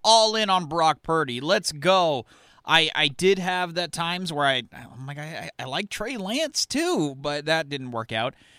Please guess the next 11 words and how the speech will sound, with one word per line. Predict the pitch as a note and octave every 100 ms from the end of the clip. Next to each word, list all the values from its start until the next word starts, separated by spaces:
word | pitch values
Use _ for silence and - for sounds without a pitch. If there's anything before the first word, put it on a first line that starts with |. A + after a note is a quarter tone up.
| _ _ -
Um, | C#3 D#3 D#3+ D#3+ D#3+ D#3 _ _ - F#3
but | G#3 F3+ E3+ - - F#3 -
in, | G#3 G3
I, | A3
this | D3+ C4+ A#3+
is | A3 E3+ - -
the | D#3+
case | - E3 E3 C#3
in | D3+ D3+ E3
ninety-nine | D#3+ F3 F3 F3 E3 D#3 E3 D3+
point | - D3+ D3+ C#3+